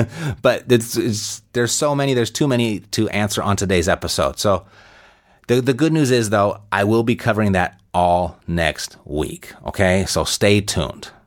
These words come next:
All righty, Monica, thank you for your question. Hopefully that helps. Oh, you know, actually another thing here, and I don't know if you can hear it or not, okay? 'Cause I don't know where you are in your experience level, but,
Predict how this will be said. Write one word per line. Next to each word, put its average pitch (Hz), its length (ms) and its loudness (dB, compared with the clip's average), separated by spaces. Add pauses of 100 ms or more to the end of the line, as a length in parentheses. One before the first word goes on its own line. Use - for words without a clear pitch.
(180)
All 87 100 -2
righty, 104 200 2
Monica, 120 420 2 (320)
thank 127 280 -2
you 120 60 4
for 120 140 2
your 113 100 2
question. 123 380 0
Hopefully 113 320 0
that 90 160 2
helps. - 380 -2 (460)
Oh, 160 220 0 (180)
you 185 100 4
know, 247 100 2
actually 226 260 0
another 151 200 2
thing 143 160 0
here, 113 260 0 (300)
and - 180 -10
I 240 100 0
don't 269 120 2
know 214 80 4
if - 120 -6
you 180 100 0
can 151 160 0
hear 123 340 0
it 95 60 2
or 92 80 0
not, - 440 -6 (280)
okay? 123 240 0
'Cause 117 540 -2 (160)
I 113 80 -2
don't 120 120 0
know 117 80 0
where 107 140 2
you 107 180 2
are 104 140 4
in 101 80 0
your 110 120 0
experience 90 440 -4
level, 92 200 2
but, 90 200 -4